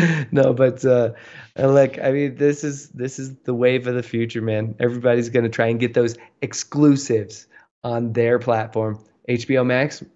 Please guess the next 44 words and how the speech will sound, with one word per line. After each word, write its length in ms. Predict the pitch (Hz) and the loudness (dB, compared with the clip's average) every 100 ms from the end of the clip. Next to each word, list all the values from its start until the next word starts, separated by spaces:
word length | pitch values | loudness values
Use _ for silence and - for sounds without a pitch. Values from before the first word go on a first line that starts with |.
| _ - | _ -10
makes 280 | 135 120 - | -4 -4 -4
some 200 | - 117 | -8 -2
big 200 | 117 113 | -2 0
deals 300 | 120 123 117 | 2 2 2
with, 280 | 120 117 - | 0 0 0
uh, 200 | 117 113 | 0 0
Warner 280 | 110 120 131 | 0 0 2
Brothers. 320 | 127 135 139 - | 4 4 2 -2
I 60 | 131 | -4
don't 160 | 139 | -2
know 160 | 139 135 | 0 0
who 220 | 127 123 | 0 -2
owns 320 | 117 127 123 | 0 0 -2
both 280 | 117 127 127 | 0 0 0
of 60 | 127 | -2
them. 200 | 127 117 | -4 -2
Maybe 240 | 117 120 | 0 0
they're 160 | 123 117 | 2 0
both 260 | 110 113 113 | 0 -4 -2
owned 180 | 117 | -2
by 100 | 113 | -2
the 60 | 113 | -2
same 240 | 110 113 | -2 -2
people, 380 | 110 113 117 113 - - - - | -2 -2 -2 -2 -6 -20 -20 -2
but, 340 | 127 120 - - _ _ - | 0 0 -2 -12 _ _ -4
uh, 300 | 117 117 117 117 | 0 0 0 -2
making 280 | 131 131 | 0 0
some 140 | 120 113 | -4 -2
big 160 | 120 113 | -2 0
deals 240 | 123 110 | 0 2
there. 340 | 113 113 117 113 | 2 4 4 2
They're 160 | 117 | -2
gonna 140 | 117 110 | 0 0
have 180 | 110 107 | -4 -4
Wonder 380 | 113 120 120 | -4 -4 -4
Woman. 680 | 113 117 117 117 113 113 113 - | -2 -2 -2 0 0 -2 -4 -4
Uh, 260 | 113 107 104 | -4 -2 -2
they're 120 | 110 | 0
gonna 140 | 107 | 2
have 180 | 104 104 | 0 -2
the 60 | 104 | -6
Snyder 500 | - 120 113 113 113 | -4 0 4 4 4
cut 400 | - 117 113 - | 4 2 2 0
of, 500 | 117 110 107 98 | -4 -2 -2 -6